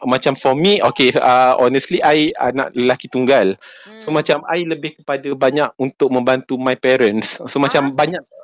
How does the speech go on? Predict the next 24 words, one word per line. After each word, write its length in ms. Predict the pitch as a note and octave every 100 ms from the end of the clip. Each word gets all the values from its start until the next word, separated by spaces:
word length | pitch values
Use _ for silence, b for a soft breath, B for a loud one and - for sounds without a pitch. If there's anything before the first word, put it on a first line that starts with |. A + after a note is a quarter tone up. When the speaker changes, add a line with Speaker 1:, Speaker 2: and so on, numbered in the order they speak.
| - - _ - C#3+
Speaker 1:
banyak 280 | C#3+ E3 G3+
nak 140 | D#3+ D3+
membantu, 420 | C#3+ D3 D#3 E3
macam 200 | D#3 E3 - B B B _
banyak 300 | C3+ D#3+ D#3+
nak, 160 | D3+ D3
nak, 160 | D3+
nak 140 | D#3 C#3+
cuba 240 | D#3 D3
sokong 380 | D3+ - D3+ -
kehidupan 460 | D3 D3+ D3 - C#3+
my 120 | C#3+
parents. 440 | C3+ C#3+ C3+ B2+
Sometimes, 400 | - D#3+ F#3 A3 -
macam 300 | F3 D3+ E3+ F3 B B B
family 320 | E3+ E3+ E3
I 140 | F3+
pun 160 | F#3+ G#3
perlukan 420 | - D#3+ D#3+ F3
macam 440 | D#3 D3+ D#3+ D3+ -
my 180 | - D3+
support. 480 | - C#3+ - A2+ A#2
Jadi, 240 | C#3 G3+
sometimes 480 | G#3+ F#3+ A3 D#4 C4+